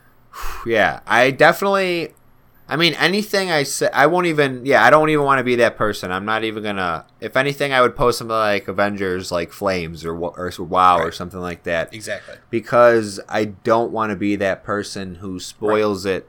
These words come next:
Speaker 1: for someone else, because I know if that happened to me, I'd be, so,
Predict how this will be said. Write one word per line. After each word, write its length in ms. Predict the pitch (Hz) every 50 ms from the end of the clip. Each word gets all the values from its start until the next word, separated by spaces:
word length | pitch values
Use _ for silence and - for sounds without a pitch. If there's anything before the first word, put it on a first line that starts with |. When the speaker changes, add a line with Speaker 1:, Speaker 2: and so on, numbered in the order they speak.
| _ _
Speaker 1:
for 160 | _ - 107 104
someone 380 | - - 113 107 107 101 101
else, 320 | 104 104 101 95 95 - -
because 380 | - 101 95 - 110 98 92 95
I 80 | 98 95
know 600 | 95 98 98 98 98 95 95 95 95 95 92 - _ _ _ _ _ _ _ _ _ _ _ -
if 100 | 98 -
that 180 | 107 104 98
happened 300 | 101 101 98 - 101 95
to 60 | 95
me, 460 | 92 95 95 95 92 92 90 90 - - _ _ _ _ _ _ _ _ _ _ _ _ _ _ _ _ _ _ _ _ _ _ _ _ _ _ _ _ _ _
I'd 180 | - 92 95 87
be, 140 | 98 95 92
so, 480 | - - 156 151 143 107 85 73 -